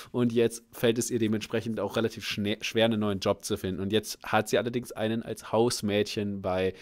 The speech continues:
der Familie Winchester, die besteht aus Nina und Andrew, die beiden Eltern von, wie heißt die denn, die Kleine nochmal?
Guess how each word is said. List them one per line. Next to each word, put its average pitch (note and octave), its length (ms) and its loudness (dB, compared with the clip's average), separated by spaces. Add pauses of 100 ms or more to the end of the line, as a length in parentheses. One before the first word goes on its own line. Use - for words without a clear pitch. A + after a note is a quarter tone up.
(240)
der - 80 -4
Familie A2+ 400 4
Winchester, G2+ 640 2
die F#2+ 200 -4
besteht G2 440 -2
aus F#2+ 240 0 (320)
Nina C3+ 600 4
und F#2+ 260 -4
Andrew, A#2 400 4
die G#2+ 140 -4
beiden G2 240 2
Eltern G#2+ 400 -2
von, G2 540 0 (2000)
wie - 80 -16
heißt F#2 240 -8
die C#3+ 100 0
denn, E2+ 300 -4
die - 40 -16
Kleine F#2 280 -4
nochmal? F2+ 420 -6